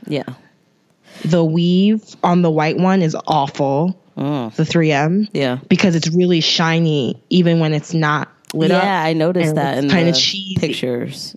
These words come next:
Speaker 1: Yeah.
Speaker 2: And then the black one, forget about it. They were lazy. They were like, "Okay, silver medal."
Speaker 1: Yeah.
Speaker 2: Which I don't understand. Then they should have just made the silver medals three M.
Speaker 1: With three M. See, okay, like,
Speaker 2: It
Speaker 1: that's
Speaker 2: makes no sense. It's literally the same. Like, if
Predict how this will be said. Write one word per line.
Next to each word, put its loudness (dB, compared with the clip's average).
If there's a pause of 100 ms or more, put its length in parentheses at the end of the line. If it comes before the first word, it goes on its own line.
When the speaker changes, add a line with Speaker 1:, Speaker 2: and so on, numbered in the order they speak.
Speaker 1:
Yeah. -6 (960)
Speaker 2:
And -2
then -2 (560)
the 0
black 0
one, -2
forget -2
about -2
it. -4
They 2
were 0
lazy. -2
They 2
were 2
like, 0
"Okay, 2
silver 0
medal." 0 (400)
Speaker 1:
Yeah. 2
Speaker 2:
Which 2
I 0
don't 2
understand. 0
Then 2
they 2
should 0
have 0
just 0
made 2
the -2
silver 0
medals 0
three 0
M. 2
Speaker 1:
With 2
three 2
M. -2
See, -2
okay, -2
like, -2 (220)
Speaker 2:
It 2
Speaker 1:
that's -2
Speaker 2:
makes -2
no 4
sense. -4
It's -2
literally 4
the -2
same. 2 (380)
Like, 0 (100)
if 2